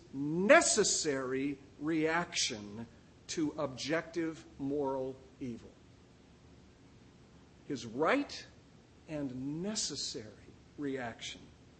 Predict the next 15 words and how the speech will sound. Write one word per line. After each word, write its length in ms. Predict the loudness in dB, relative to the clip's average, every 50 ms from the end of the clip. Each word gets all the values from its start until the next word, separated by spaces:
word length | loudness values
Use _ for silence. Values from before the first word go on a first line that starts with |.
| -20 -20 -20 -20 -20 -20 -20 -20 -20 -20 -20 -16 -10
to 180 | -6 -4 -2 -2
objective 640 | -4 -4 -4 -4 -4 -4 -6 -8 -8 -8 -10 -12 -16 -20 -20 -20 -20 -16 -10
moral 480 | -8 -6 -6 -4 -4 -6 -6 -8 -10 -14 -18 -20 -20 -20 -20 -20 -12 -6 -4
evil. 320 | -2 -2 -2 -4 -10 -16 -18 -20 -20 -20 -20 -20 -20 -20 -20 -20 -20 -20 -10
Righteous 560 | -4 0 4 4 4 4 4 4 2 2 0 0
anger, 400 | 0 0 -2 -2 -4 -6 -8 -10 -14 -18 -20 -20 -20 -20 -20 -20 -20 -20 -20 -20 -20 -20 -20 -14 -6
right 520 | -2 0 2 4 4 2 2 -2 -6 -12 -14 -18 -20 -20 -20 -20 -20 -12 -6
and 220 | -2 -2 -2 -2 -2 0 0 2
necessary 840 | 2 2 0 0 -2 -2 -4 -4 -2 0 2 2 2 2 0 -2 -4 -8 -6 -4
reaction 680 | -2 0 0 0 0 -2 -4 -6 -8 -8 -8 -10 -12 -12 -14 -18 -20 -20 -20 -20 -20 -20 -18 -10
to 140 | -6 -4 -4
objective 640 | -4 -4 -2 -4 -4 -4 -4 -6 -8 -8 -8 -10 -14 -14 -8
moral 340 | -6 -4 -2 -2 -2 -4 -4 -6
evil. 280 | -6 -8 -8 -8 -8 -8
Now, 300 | -4 -4 -4 -4 -4